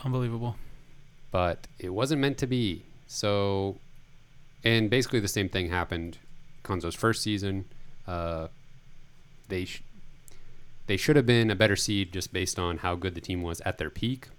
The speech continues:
Speaker 2: but because of, uh, injuries and stuff like that, they were not quite the same team going into the N C double A tournament that they had been all season,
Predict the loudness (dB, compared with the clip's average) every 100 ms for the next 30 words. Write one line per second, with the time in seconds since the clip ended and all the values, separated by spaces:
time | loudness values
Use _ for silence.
0 | -6 -4 -2 -6 -18 -20 -20 -12 -8 -4
1 | -2 -2 -4 -6 -14 -10 -6 -4 0 0
2 | 2 0 0 -2 -6 -8 -6 -6 -6 -6
3 | -2 -2 -2 -8 -14 -16 -14 -14 -6 -2
4 | -2 -2 -2 -2 -4 -2 0 2 2 4
5 | 4 2 2 2 2 2 2 0 0 -2
6 | -2 -4 -2 -2 -2 -2 -4 -4 -4 -2
7 | -2 -2 -2 -2 -4